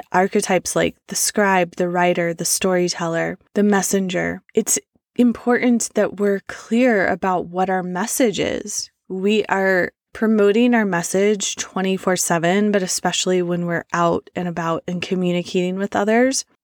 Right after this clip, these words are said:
we're basically promoting what we value and what we message by the speech we use, the spells we speak, the words we weave. With this particular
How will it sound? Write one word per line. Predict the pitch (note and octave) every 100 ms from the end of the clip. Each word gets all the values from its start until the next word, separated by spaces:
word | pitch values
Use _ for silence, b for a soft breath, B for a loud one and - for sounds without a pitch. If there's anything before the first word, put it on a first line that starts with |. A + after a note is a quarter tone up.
| -
we're | G3 G3
basically | G#3 G#3+ - A3 - G3+
promoting | G3 - F#3+ F3+ F3+ G3 F#3+ F#3 F3
what | F3 E3+ -
we | F3+ F3+ E3+
value | E3 E3 E3+ G3 G#3+
and | G3+
what | -
we | F3
message | F3 E3+ E3 - F3 F3+ - -
by | E3 E3 D#3+ - _ _ _ -
the | G3+
speech | - - B3+ -
we | B3+
use, | A3+ A#3 A#3 A#3 G#3+
the | - F#3+
spells | - - G3 G3 G3 G3
we | E3+
speak, | E3 - - A#3 A3+ - - -
the | G3
words | F#3 F#3 F3+ F#3
we | F3
weave. | D#3 E3 E3 G3 - - b b b
With | G3+ G3 A3 -
this | F#3 F#3 G3+ G#3 - - _ _ _
particular | - G#3 - - A#3 A3+ A#3+ G#3 G3 F3 -